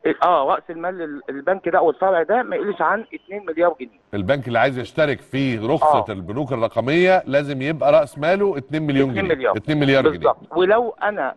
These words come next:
Speaker 1: كبنك عايز ادي تعاملات او ادي قرض او تمويل للشركات الكبرى،
Speaker 2: آه.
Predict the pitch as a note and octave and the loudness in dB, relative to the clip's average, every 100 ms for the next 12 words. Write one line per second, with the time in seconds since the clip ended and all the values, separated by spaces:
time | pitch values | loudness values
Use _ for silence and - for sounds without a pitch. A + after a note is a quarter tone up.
0 | _ - D3 F#3 D3+ - - C#3+ G3 F3 | _ -4 0 0 -2 -10 -4 0 0 -2
1 | B2+ - F3 - G3+ C#3+ A#2+ A#2 C#3+ C3 | -6 -2 0 2 0 -2 -16 -6 -2 0
2 | C#3+ C#3+ E3 D#3+ - _ B2+ B2+ E3+ - | -2 -4 0 0 -2 _ -4 -2 -2 -4
3 | - B2 _ - F3+ D#3+ - - C3 - | -8 -14 _ -2 -2 -2 -6 -6 -6 -4
4 | B2+ D3+ F3 A#2+ - _ - B2+ A#2+ D3+ | -6 -4 -6 -6 -10 _ -12 -8 -2 2
5 | C#3+ - F3+ D#3+ - B2 - F#3 G3+ A#3+ | 0 2 4 4 0 -12 -4 -2 2 2
6 | B3 F2+ E2+ | 0 -2 -2